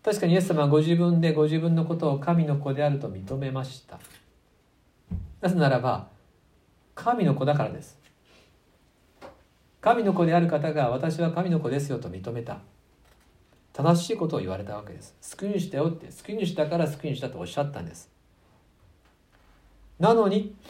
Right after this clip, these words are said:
それが偽証罪であり、冒涜罪として有罪になっていく。イエス様が救い主だっ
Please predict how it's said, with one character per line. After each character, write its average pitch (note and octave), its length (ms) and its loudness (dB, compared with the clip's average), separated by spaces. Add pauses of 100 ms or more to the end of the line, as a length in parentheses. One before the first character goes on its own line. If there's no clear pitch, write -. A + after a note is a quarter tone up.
(460)
そ - 180 -6
れ F3+ 140 0
が F#3 300 -2 (420)
偽 C3 180 -2
証 F3 300 4
罪 B2 240 0
で B2 60 -4
あ A#2+ 60 0
り、 G#2+ 100 -6
冒 B2+ 240 -4
涜 D#3+ 200 -4
罪 C3+ 220 -2
と B2+ 120 -10
し - 120 -16
て F3 380 -8 (920)
有 A#2 160 -6
罪 A2+ 160 -6
に G2 60 -10
な F#2+ 60 -8
っ F#2+ 40 -10
て F#2+ 160 -18
い E2+ 40 -16
く。 - 140 -20 (1600)
イ G3 80 4
エ B3+ 60 8
ス B3 160 -4
様 D3+ 280 0
が F#2+ 320 -6 (540)
救 D3 640 -8
い G3+ 60 -2
主 D3+ 180 -2
だ B2 120 -6
っ C3 40 -10